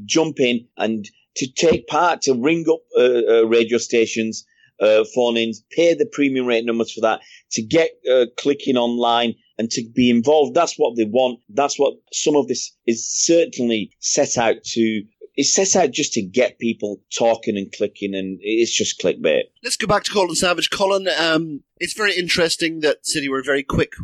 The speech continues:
Speaker 2: with their statement. Uh, some people suggested that the, the statement has been pre-prepared months in advance because of their,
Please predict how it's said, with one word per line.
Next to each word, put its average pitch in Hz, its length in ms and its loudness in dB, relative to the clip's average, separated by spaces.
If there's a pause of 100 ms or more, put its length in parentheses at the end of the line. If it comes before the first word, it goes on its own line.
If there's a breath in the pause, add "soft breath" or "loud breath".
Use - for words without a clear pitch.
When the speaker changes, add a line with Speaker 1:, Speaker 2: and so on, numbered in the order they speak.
(120)
Speaker 2:
with 131 220 -2
their 120 160 2
statement. 143 800 -2
Uh, 123 200 2
some 139 240 0
people 135 640 -2
suggested 135 640 -2
that 123 220 -4
the, 127 240 0
the 131 80 -2
statement 131 580 0
has 120 160 -6
been 113 300 2
pre-prepared 123 920 0 (200)
months 135 500 -2
in 135 80 2
advance 120 640 0 (200)
because 139 560 0
of 120 300 0
their, 110 420 2